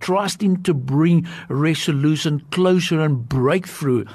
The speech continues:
By faith receive his rest into your spirit and heart. Give thanks. So ons praat hierdie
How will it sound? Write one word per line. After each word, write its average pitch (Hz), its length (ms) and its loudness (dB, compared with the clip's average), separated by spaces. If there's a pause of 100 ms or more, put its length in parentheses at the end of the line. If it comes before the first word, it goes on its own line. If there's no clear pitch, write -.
(380)
By 160 180 0
faith 180 480 -2
receive 170 640 -2
his 147 220 -6
rest 147 500 -2
into 156 320 -4
your 143 160 2
spirit 160 560 -2
and 135 140 -2
heart. 131 340 -2
Give 143 180 -2
thanks. 147 520 -4 (320)
So - 180 -6
ons 151 220 -6
praat 190 460 -4
hierdie 156 360 -2